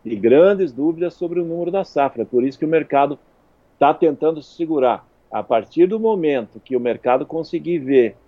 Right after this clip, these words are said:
e que a safra possa ser, né,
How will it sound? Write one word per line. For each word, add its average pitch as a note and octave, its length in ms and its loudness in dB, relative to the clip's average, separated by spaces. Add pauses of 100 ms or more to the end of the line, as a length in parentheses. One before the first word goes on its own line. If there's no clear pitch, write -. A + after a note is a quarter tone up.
(520)
e A2+ 80 -8
que C3+ 140 0
a B2+ 100 4
safra B2 720 -2 (420)
possa C3+ 580 2
ser, C#3+ 460 -10
né, G#2+ 180 -12